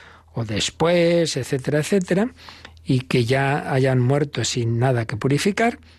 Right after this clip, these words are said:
todas estas almas inmediatamente después de su muerte o de la purificación que hayan tenido,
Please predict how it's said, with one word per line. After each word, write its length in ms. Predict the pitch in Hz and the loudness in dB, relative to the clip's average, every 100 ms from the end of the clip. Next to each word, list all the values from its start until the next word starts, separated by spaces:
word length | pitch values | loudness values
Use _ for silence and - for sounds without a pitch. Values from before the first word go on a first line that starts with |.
| _ _ - - - - - | _ _ -20 -20 -20 -18 -6
todas 340 | - 135 131 | 0 0 2
estas 320 | 151 - 170 170 | -2 0 0 2
almas 340 | 151 156 - - | 0 0 -4 -2
inmediatamente 1400 | 165 160 156 147 135 131 139 151 156 156 165 160 156 156 | 0 2 2 2 2 2 2 0 0 2 2 0 0 0
después 720 | 156 - - 160 156 151 - - | 0 -2 -2 2 2 2 -4 0
de 300 | 127 147 151 | 2 2 0
su 180 | 170 | 0
muerte 360 | 156 196 202 - - | 2 2 0 -6 0
o 260 | 156 - _ _ | 0 -2 _ _
de 440 | 117 113 113 113 - - - - - - | -8 -4 -2 -2 -4 -20 -20 -20 -20 -6
la 140 | - 117 | -2 0
purificación 640 | 117 113 123 117 - 160 | 2 2 2 -2 0 2
que 80 | 151 | 2
hayan 220 | 127 120 | 2 0
tenido, 540 | 117 120 123 123 120 | 0 0 2 2 0